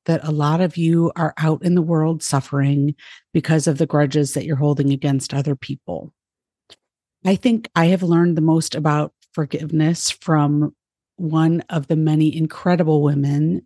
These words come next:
that I have come to admire over the past several years. You guys have heard me talk about her before. If you were following me on social media during the summer of twenty twenty-two,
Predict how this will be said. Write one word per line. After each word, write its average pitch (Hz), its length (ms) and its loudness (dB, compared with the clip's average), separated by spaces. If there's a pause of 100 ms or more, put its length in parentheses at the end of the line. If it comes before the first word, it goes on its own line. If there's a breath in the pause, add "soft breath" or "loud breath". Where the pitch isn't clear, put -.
(120)
that 151 120 -2
I 147 120 -2
have 147 180 0
come 156 220 0
to 151 120 0
admire 143 460 0
over 147 180 0
the 135 120 -2
past 135 320 -4
several 139 340 -2
years. 151 580 -8 (640)
You 165 120 0
guys 143 260 2
have 151 120 -4
heard 160 220 0
me 175 140 2
talk 156 320 -2
about 160 280 -2
her 180 120 -2
before. 139 680 -4 (800)
If 151 140 -2
you 160 80 2
were 151 140 2
following 170 520 2
me 165 140 4
on 156 140 2
social 160 340 -2
media 151 380 2
during 147 320 0
the 147 80 0
summer 156 600 0
of 151 360 0
twenty 151 280 2
twenty-two, 143 840 -2